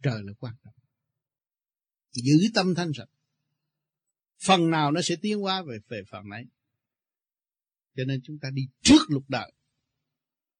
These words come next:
là mới chứng minh là luật trời có trước luật đời. Cho nhiều người đã dùng luật thế gian mà che chở cái tội trạng của chính mình, rốt cuộc chỉ xuống địa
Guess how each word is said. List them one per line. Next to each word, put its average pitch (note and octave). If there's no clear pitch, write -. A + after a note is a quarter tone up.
là F2+
mới B2
chứng D#3+
minh C3+
là G#2+
luật A2+
trời G#2+
có B3
trước C4
luật C#3+
đời. -
Cho D3
nhiều C3
người A#2+
đã B2+
dùng C#3+
luật D3+
thế G3+
gian E3
mà A#2
che F3+
chở D3
cái E3+
tội A#2+
trạng A#2+
của C#3+
chính D#3+
mình, G2
rốt -
cuộc A#2+
chỉ C#3
xuống C3+
địa A#2+